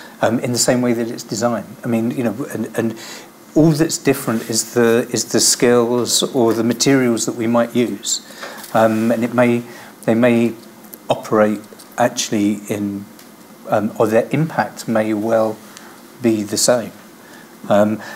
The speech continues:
and I think on, on, on that note, there's something that, that Yoshi said was w-, w-, really grabbed me, and the i-, that, that, that, that idea in, in one of his replies of, of there are many new entrepreneurs, first-time entrepreneurs starting,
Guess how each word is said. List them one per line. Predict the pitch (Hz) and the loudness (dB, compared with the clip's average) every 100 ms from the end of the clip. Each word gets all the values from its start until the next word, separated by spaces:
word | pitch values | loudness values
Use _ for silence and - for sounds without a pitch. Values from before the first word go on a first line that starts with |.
| - | -2
and | 127 | 0
I | 131 | 0
think | - 160 143 | 2 0 2
on, | 135 139 | -2 0
on, | 127 143 | -2 0
on | 139 131 | 0 2
that | 160 - | 2 2
note, | 139 123 | 2 2
there's | 127 | 0
something | 160 170 151 | -2 0 2
that, | 123 - - | 0 -2 0
that | 127 | 2
Yoshi | 127 143 - | 4 2 2
said | 160 - 113 117 | 0 2 2 2
was | 113 | -2
w-, | - 143 135 | -2 -8 -6
w-, | 143 131 135 127 | -6 -6 -6 0
really | 143 143 135 120 - | 4 6 4 0 0
grabbed | 135 135 139 - 104 | 2 2 0 -4 -2
me, | 95 92 | -2 -2
and | 101 107 | -2 0
the | 110 | 4
i-, | 117 | 2
that, | 117 123 113 - | 2 -4 -4 -2
that, | 127 - - | -2 -2 -4
that, | 120 - - | -4 -4 -10
that | 170 - 123 | -10 -4 -2
idea | 131 120 131 113 | 0 2 0 0
in, | 101 113 | -4 -6
in | 117 110 | -6 -4
one | 110 | -4
of | |
his | 104 - - - - - - | -4 -6 -10 -16 -18 -6 -2
replies | - 147 147 104 117 | 0 2 2 2 0
of, | 110 - - - - | -2 -6 -16 -16 -4
of | 117 127 | -2 4
there | 123 | 4
are | 120 | 4
many | 127 135 143 143 135 127 131 | 2 2 4 4 2 0 -4
new | 127 120 120 117 113 113 - - - - - - | -2 2 4 4 2 -4 -16 -20 -20 -20 -20 -2
entrepreneurs, | 120 104 - - 117 117 98 - | 0 0 -6 -2 2 2 0 -2
first-time | - 113 - 104 | 0 0 0 -2
entrepreneurs | 107 - 107 110 123 - | -2 -4 0 2 2 -2
starting, | - 87 - - 113 | -2 -4 -4 -12 -14